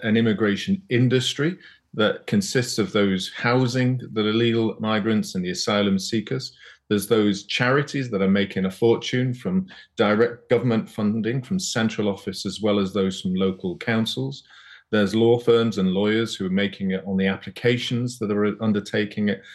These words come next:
And of course, the security firms and a whole variety of people. This is just an industry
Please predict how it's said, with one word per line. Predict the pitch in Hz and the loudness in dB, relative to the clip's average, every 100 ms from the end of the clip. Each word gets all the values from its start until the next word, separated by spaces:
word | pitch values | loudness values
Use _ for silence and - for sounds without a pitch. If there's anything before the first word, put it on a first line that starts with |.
| - - | -16 -2
And | 135 | 0
of | 139 | 0
course, | - 113 - | 2 0 0
the | 92 | -8
security | - 104 - 113 104 - | -6 -4 2 2 2 0
firms | 98 - 101 98 95 92 | -4 0 2 4 2 0
and | 95 95 | 0 0
a | 95 | -2
whole | - 131 113 | 0 0 2
variety | 110 101 95 90 - 87 | 4 4 2 0 -4 -10
of | - | -8
people. | 90 82 - - - - _ - | -12 -10 -16 -20 -20 -20 _ 0
This | 160 165 | 0 2
is | 143 - | -2 -2
just | - 131 104 87 - - | -4 0 0 0 -10 -4
an | 120 117 | -2 0
industry | 135 120 104 95 - - 85 | 2 4 4 0 -4 -8 -8